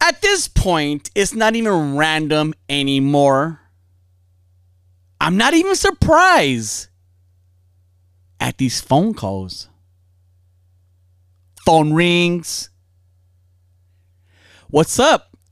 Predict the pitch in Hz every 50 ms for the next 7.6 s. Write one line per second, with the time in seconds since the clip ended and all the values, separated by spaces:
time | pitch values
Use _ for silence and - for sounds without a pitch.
0 | _ _ _ _ _ - - _ - - - 180 175 160 143 - - 156 147 139
1 | - - 127 127 139 139 135 135 139 147 160 185 214 196 - - _ _ _ _
2 | _ _ _ _ _ _ _ _ _ _ _ _ _ _ _ _ _ _ _ _
3 | _ _ _ _ _ _ _ _ _ _ _ _ - - - - 269 277 - -
4 | 147 113 117 117 113 110 110 104 101 101 - - 104 101 101 107 117 110 _ _
5 | _ _ _ _ _ _ _ _ _ _ _ _ _ _ _ _ _ _ _ _
6 | _ _ _ _ _ _ _ _ _ _ _ _ _ _ _ 139 127 - - 170
7 | 175 185 196 214 247 294 262 185 131 110 104